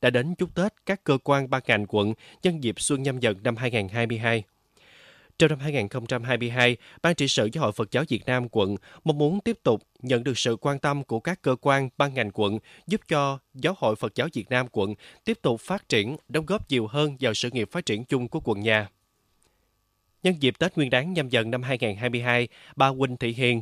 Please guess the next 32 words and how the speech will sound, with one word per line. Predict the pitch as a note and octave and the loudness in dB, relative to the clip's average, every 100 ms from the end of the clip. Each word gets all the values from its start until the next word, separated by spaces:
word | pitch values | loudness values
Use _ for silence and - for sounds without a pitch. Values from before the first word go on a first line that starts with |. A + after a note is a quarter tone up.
| - | -6
Phó | - C#3+ E3+ | -4 -4 -2
Chủ | E3 | -4
tịch | C#3+ - | -4 -4
Thường | C3 A2 | -4 0
trực | B2 G#2+ C#3 | -2 -2 -4
Liên | |
đoàn | C3 A2+ | -2 -2
Lao | A#2+ | 0
động | G2+ G#2 | -2 -2
thành | G#2 | -4
phố | D#3 | -4
Cần | D#3+ G#2+ | -4 -4
Thơ, | B2 C3 C3+ - - - | -2 -2 -2 -6 -20 0
cùng | D3 C#3+ | 0 2
lãnh | C#3+ | 2
đạo | D3 A2 A2+ | 4 4 2
công | D#3 D3+ | -4 0
đoàn, | B2 A2+ G#2+ | 2 2 -2
các | F#3 - | -6 -4
khu | C3 | -4
chế | D#3 | -2
xuất | F3 G#3+ - | -2 -4 -2
và | B2+ | -4
công | A2+ C3+ | -2 -2
nghiệp | A#2+ F#2+ | -2 -2
Cần | A2 | -6
Thơ | A#2+ C3+ C#3 - - - | -2 -2 -2 -4 -18 0
đến | C#3 F#3+ | 0 2
thăm | D#3+ C3+ | -4 -2
hỏi, | G#2 G2+ | 0 0
động | C#3 G2+ G#2+ | 0 -2 0
viên | C3+ C#3 | 0 0